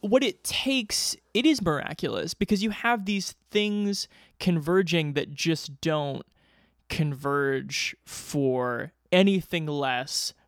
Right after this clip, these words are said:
than each generation's, like, big talent. The th-, like, the thing you need to, to sit through this and enjoy it, or get through Lemonade and enjoy it, is incredible,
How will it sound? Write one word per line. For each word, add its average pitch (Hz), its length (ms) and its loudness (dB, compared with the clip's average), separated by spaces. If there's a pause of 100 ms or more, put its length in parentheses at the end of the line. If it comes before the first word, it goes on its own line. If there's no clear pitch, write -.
than 143 440 0
each 160 500 -2
generation's, 135 1200 -2 (260)
like, 139 360 -2
big 135 260 0
talent. 98 560 -4 (300)
The 202 100 8
th-, - 240 -6
like, 202 180 4
the 220 100 6
thing 285 260 0
you 285 140 0
need 214 260 2
to, 160 220 -4 (120)
to 165 200 0
sit 175 260 0
through 147 180 -4
this 180 240 2
and 214 100 2
enjoy 202 320 2
it, 202 200 -2 (240)
or 147 260 0
get 135 240 -2
through 139 200 -4
Lemonade 185 480 2
and 180 120 0
enjoy 170 340 4
it, 170 260 0 (220)
is 165 300 4 (280)
incredible, 170 1040 0